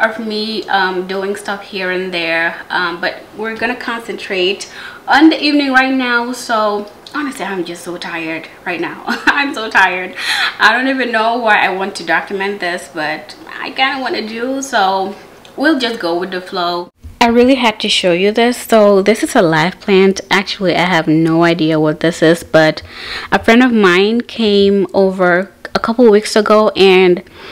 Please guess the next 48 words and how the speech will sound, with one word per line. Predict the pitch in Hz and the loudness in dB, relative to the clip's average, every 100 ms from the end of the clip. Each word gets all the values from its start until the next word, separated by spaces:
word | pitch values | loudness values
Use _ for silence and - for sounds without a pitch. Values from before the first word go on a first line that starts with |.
| - - | -8 0
she | - | 2
came | 240 277 254 247 | 4 6 6 6
with | 202 | 2
her | - 190 | 4 2
daughter, | 180 180 185 190 196 202 _ _ _ _ _ _ - | 2 2 2 0 0 -4 _ _ _ _ _ _ 0
and | 190 | 2
she | 196 240 | 4 4
was | 233 | 6
the | 196 | 6
one | 196 208 | 6 4
who | 214 | 2
actually | 185 196 - 196 185 | -2 -4 -4 0 0
thought | 185 185 175 | 2 0 2
that | 175 180 | 0 -2
she | - | -4
wanted | 180 180 175 175 | 0 2 2 0
to | |
give | 185 185 170 | -2 0 4
me | 165 | 4
this | 165 170 - | 4 0 0
plant, | - 185 175 170 175 - - - - - | -4 0 2 2 0 -4 -10 -10 -10 0
and | 220 | 4
that | 277 294 | 6 6
was | 269 226 | 4 4
just | 220 226 - | 0 0 -2
so, | - 220 254 | 2 4 4
so | 262 254 | 4 2
cute | - 226 | 2 2
of | 208 | 2
her. | 214 220 208 220 - - - - - - | 0 0 2 0 -8 -18 -18 -20 -6 4
Honestly, | 294 320 269 208 202 | 6 6 4 -2 -2
I | - | -2
thought | 190 214 196 | -2 -2 0
that | 175 - - | 0 -2 -2
this | 175 - | -4 -6
plant | - 165 156 | -4 -2 0
would | 170 160 | 0 2
die | 160 151 156 | 2 2 0
within | 165 160 156 156 | -2 0 0 0
two | - 170 | 2 2
days | 160 151 160 165 | 2 2 0 -2
of | 160 | 0
it | 156 165 | -2 2
being | 147 147 170 | 2 4 4
here, | 175 160 151 | 4 2 2
but | 156 151 143 - | 0 0 0 0
it's | 233 - - | 0 0 2
been | 254 254 233 | 6 6 4